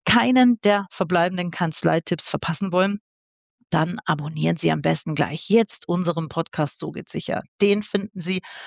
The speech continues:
auf unserer Homepage w w w punkt munker punkt info oder aber in allen gängigen Podcast-Apps. Folgen Sie uns, wenn Sie mögen,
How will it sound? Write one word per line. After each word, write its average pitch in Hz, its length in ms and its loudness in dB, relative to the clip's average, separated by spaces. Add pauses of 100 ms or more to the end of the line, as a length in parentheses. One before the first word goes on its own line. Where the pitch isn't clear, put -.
(140)
auf 165 180 0
unserer 147 400 0
Homepage 294 540 0 (140)
w 165 200 2
w 151 160 2
w 170 200 0 (180)
punkt - 280 -2
munker 160 380 0
punkt 156 300 -6
info 247 500 0 (480)
oder 277 320 6
aber 247 280 4
in 175 200 2
allen 196 320 2
gängigen 156 540 0 (100)
Podcast-Apps. - 960 -4 (340)
Folgen 269 360 2
Sie 254 140 0
uns, 247 380 4
wenn 170 140 0
Sie 156 140 -2
mögen, 226 480 4